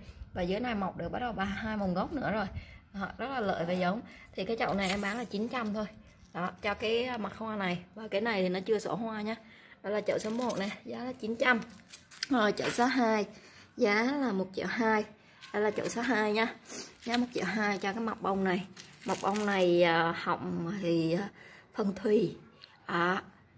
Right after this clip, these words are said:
nhìn nó tương đối là rõ nha. Đây, mắt rất là đẹp luôn. Mắt đậm rất là rõ nét. Đó, họng mọi người nhìn này. Đấy, phân thùy tương đối nha. Đó, thì nó không sạch lắm nhưng mà có, nó có cái đường phân thùy chạy rất là rõ nét.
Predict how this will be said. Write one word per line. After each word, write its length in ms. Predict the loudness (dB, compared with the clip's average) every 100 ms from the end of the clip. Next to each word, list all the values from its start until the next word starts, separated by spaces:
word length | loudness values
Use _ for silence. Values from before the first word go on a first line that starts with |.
| -20 -16 0
nhìn 260 | 2 4 4
nó 240 | 4 2
tương 380 | 2 2 2 4
đối 240 | 4 6
là 560 | 6 6 4 2 0 -4 -4
rõ 440 | 4 4 4 0 2
nha. 220 | 2 0 -10 -20 -20 -16 -2
Đây, 220 | 4 4
mắt 180 | 4 0
rất 160 | 0 2
là 120 | 4
đẹp 240 | 4 4
luôn. 160 | 4 0 0 -20 -20 -20 -20 -6
Mắt 260 | -6 -2
đậm 280 | 0 2 2
rất 100 | 0
là 140 | 0 0
rõ 260 | 0 0
nét. 220 | 0 -2 -4 -14
Đó, 80 | -6
họng 420 | -4 0 -2 0
mọi 140 | 0 0
người 160 | 2
nhìn 180 | 2 2
này. 120 | 0 -6 -18 -20 -20 -8
Đấy, 140 | -4 -4 -2
phân 240 | 0 0
thùy 400 | 4 6 8 6
tương 280 | 4 0 2
đối 280 | 4 6 6
nha. 140 | 2 -6 -16 -20 -20 -16 -4
Đó, 180 | -4 -4 -10 -20 -6
thì 120 | 0
nó 100 | 2
không 200 | 4 2
sạch 260 | 2 0 0
lắm 240 | 0 2 2
nhưng 180 | 2 2
mà 140 | 0 -4 -16 -2
có, 240 | 0 2
nó 140 | 2
có 160 | 0 -2
cái 120 | 2
đường 320 | 2 4 2
phân 200 | 0 -2
thùy 240 | 0 2 2
chạy 180 | 0 -4
rất 120 | -4
là 140 | -4 -4
rõ 160 | -4
nét. 200 | -2 -4